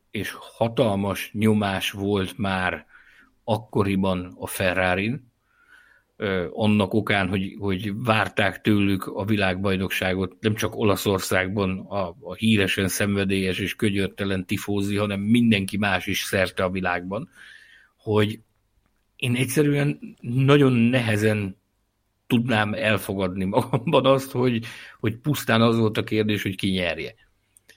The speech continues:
a, a V B címet. Hogy Irvine, aki ugye,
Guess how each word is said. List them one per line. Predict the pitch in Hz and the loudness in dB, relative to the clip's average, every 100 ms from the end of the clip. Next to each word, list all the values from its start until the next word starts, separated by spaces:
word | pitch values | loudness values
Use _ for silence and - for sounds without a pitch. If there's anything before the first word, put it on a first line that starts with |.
| _ _ _ _ | _ _ _ _
a, | 82 85 85 85 - - _ _ 381 330 | -4 0 2 0 -4 -18 _ _ -20 -20
a | - 120 | -10 -2
V | 107 101 | 0 0
B | 95 | 0
címet. | 90 90 76 71 | -4 -8 -14 -12
Hogy | 92 | -6
Irvine, | 98 135 190 185 175 202 - | 2 4 4 4 2 0 -2
aki | - 110 117 | -8 -4 0
ugye, | 117 113 117 101 | 2 4 4 2